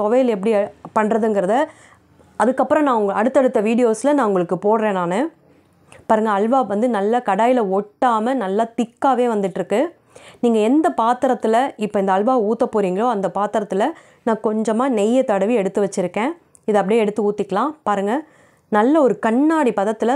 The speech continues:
சூப்பரா இருக்கு கலரு. நல்ல ஒரு கரும் பச்சை கலர்ல வந்திருக்கு.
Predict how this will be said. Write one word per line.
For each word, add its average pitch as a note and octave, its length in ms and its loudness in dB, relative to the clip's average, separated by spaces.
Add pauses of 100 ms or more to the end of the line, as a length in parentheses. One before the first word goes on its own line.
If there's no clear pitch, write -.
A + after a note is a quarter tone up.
(120)
சூப்பரா A#3+ 460 -2
இருக்கு G3+ 180 -2 (100)
கலரு. G#3 280 0 (120)
நல்ல C4 360 0
ஒரு G#3 100 0 (160)
கரும் C4 360 2
பச்சை A3+ 340 -2
கலர்ல G#3+ 320 0
வந்திருக்கு. F#3+ 360 -2